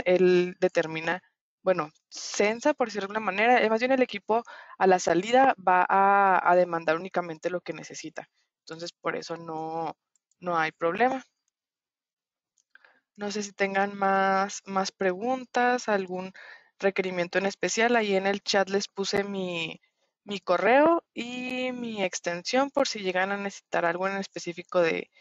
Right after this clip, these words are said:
de Samblex, alguna asesoría, dudas sobre los equipos o en sí, en general, de,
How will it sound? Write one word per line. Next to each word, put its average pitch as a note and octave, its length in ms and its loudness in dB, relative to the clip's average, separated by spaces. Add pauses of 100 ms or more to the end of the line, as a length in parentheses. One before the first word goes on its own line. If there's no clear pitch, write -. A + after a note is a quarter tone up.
(280)
de F3 160 -2
Samblex, B3 480 0
alguna F3+ 280 -2
asesoría, G#3 760 0
dudas F#3 300 0
sobre E3 240 -4
los D#3 240 -6
equipos A3+ 720 -6 (400)
o F#3 180 4
en F3+ 180 0
sí, F#3 480 -6
en F#3+ 140 -2
general, D#3+ 560 -2
de, E3+ 680 -2